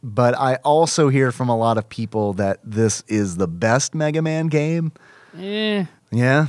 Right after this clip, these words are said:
Speaker 2: I
Speaker 1: Yeah.
Speaker 2: feel like that's subjective to what you started on.
Speaker 1: Sure, okay.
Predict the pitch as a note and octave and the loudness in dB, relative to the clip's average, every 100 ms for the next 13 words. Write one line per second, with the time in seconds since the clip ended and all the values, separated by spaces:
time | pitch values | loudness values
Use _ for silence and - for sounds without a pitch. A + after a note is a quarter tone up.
0 | A#2+ C3 B2+ C3+ C#3+ G#3 G3 E3 C#3+ D3 | -2 -2 0 0 0 -2 0 -2 0 -2
1 | C#3+ - - - D3 C3 C3 B2+ C3 B2 | -2 -8 -14 -6 -4 -2 -2 -2 -4 -4
2 | A#2 B2 B2 - - A2 A2+ G#2 F#2+ F2+ | 0 0 0 -6 -6 -4 -4 -4 -6 -2
3 | - F2 E2+ - G#2 | 2 2 2 2 2